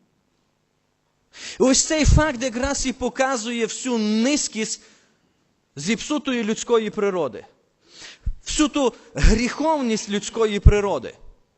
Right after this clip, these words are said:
Що заради якоїсь вигоди людина готова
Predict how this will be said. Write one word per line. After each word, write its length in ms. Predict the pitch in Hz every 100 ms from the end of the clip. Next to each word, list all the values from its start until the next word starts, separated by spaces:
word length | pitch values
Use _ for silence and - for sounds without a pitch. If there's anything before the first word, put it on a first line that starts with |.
| _ _ _ _ _ _ _ _ _ _ -
Що 200 | - 220
заради 500 | 226 240 302 240 254
якоїсь 640 | 233 262 285 262 233 180
вигоди 680 | 214 302 294 233 180 220 254 - _ _ _ _ _ _ _ _ _ _ _ _ -
людина 560 | 175 214 196 254 233
готова 760 | 196 208 208 240 247 247 190